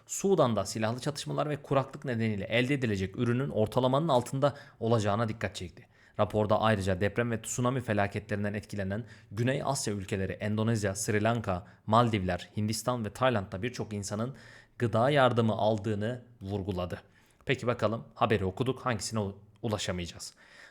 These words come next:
Bir toplumsal sorun başka bir toplumsal soruna neden olmaktadır. Bu bilgi doğrudur arkadaşlar. Kuraklık ve iç savaş bak gıda yardımına sebep oluyor. Dolayısıyla gıda kıtlığına sebep oluyor. Dolayısıyla buraya göre A şıkkına ulaşıyorum.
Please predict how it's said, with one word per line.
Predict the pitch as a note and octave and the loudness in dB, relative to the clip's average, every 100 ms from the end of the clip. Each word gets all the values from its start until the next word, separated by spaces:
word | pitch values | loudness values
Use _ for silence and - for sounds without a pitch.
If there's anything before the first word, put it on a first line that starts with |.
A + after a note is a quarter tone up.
| _ | _
Bir | A3+ A3+ | -4 -4
toplumsal | - D#3+ D3+ D#3 D3+ E3 D#3+ - | 0 0 0 -4 2 0 0 -6
sorun | - C3+ A2+ C3 - | -2 2 2 0 -2
başka | B2 B2+ - | -2 0 0
bir | F#3+ | -2
toplumsal | F#3 D3 D#3 D3 E3+ | -4 -8 -8 -4 -4
soruna | E3+ - C#3+ D3 | -2 0 0 0
neden | D3 B2+ C#3 | -2 -2 -2
olmaktadır. | C3+ C3 B2 - B2 A#2 - - - - - | -2 -4 -6 -4 -2 -2 -4 -16 -20 -20 -4
Bu | C#3 | -2
bilgi | C#3+ C3 D3+ | 0 0 0
doğrudur | B2+ B2 C3 | 2 2 2
arkadaşlar. | C#3+ C#3 C#3+ C#3+ D3+ D3+ | -2 -2 -4 -4 -4 -6
Kuraklık | - C#3 C#3 E3 E3 C#3 | 0 2 2 -2 -6 -6
ve | - | -4
iç | D3 | -4
savaş | D3 - A#2+ F#3 - | -2 0 2 0 -2
bak | F3 F#3 - - | -6 -6 -10 -2
gıda | B2+ C3 C#3+ | 4 4 4
yardımına | D3 B2 A2 A2+ A2 A2+ A2+ - - - - | 4 4 2 2 4 4 4 0 -14 -20 -14
sebep | - G2+ G2 G2 | -4 0 0 0
oluyor. | F#2+ G2+ D3 A3 - - - | 0 2 2 2 -6 -10 2
Dolayısıyla | B2 A#2+ E3+ | 4 4 2
gıda | D3+ G#2 A#2+ A#2+ C3 C#3+ | 0 2 0 4 4 4
kıtlığına | - C3+ A#2+ B2 A#2+ | 0 -4 2 4 4
sebep | A#2+ G#2+ F#2+ F#2 | 2 0 0 -2
oluyor. | F2 F2 | -4 -2
Dolayısıyla | A#2+ A2 G2 F#2 F#2 | 0 0 0 -4 -2
buraya | A#2 F#2+ | 0 0
göre | F2+ F#2 | -2 -4
A | - G#2 | -2 -2
şıkkına | - - C3 | -6 -6 -4
ulaşıyorum. | D3 G2+ - D#2+ | -2 -2 -6 -10